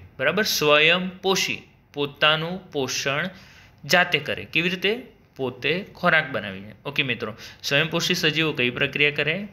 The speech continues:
પ્રકાશ સંશ્લેષણની પ્રક્રિયા કરે અને એના દ્વારા ખોરાક બનાવશે. મિત્રો, આપણે એને સવિસ્તાર સમજીશું. ત્યાર પછી બીજો પ્રકાર છે, ત્યાર પછી બીજો પ્રકાર છે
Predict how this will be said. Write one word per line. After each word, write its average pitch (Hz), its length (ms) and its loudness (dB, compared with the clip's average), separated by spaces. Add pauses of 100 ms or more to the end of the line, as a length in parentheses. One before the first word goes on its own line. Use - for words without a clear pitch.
(140)
પ્રકાશ 120 420 -4
સંશ્લેષણની 117 840 -4
પ્રક્રિયા 110 500 -4
કરે 107 180 -8
અને 117 200 -2
એના 135 160 0
દ્વારા 123 480 -4 (120)
ખોરાક 120 300 -4
બનાવશે. 92 540 -8 (440)
મિત્રો, 165 220 4
આપણે 165 220 2
એને 160 120 0
સવિસ્તાર 143 500 0
સમજીશું. 120 640 -6 (200)
ત્યાર 165 160 6
પછી 170 240 0
બીજો 156 240 0
પ્રકાર 147 340 2
છે, 175 260 0 (1080)
ત્યાર 160 160 6
પછી 165 200 0
બીજો 151 260 2
પ્રકાર 135 340 2
છે 175 280 -4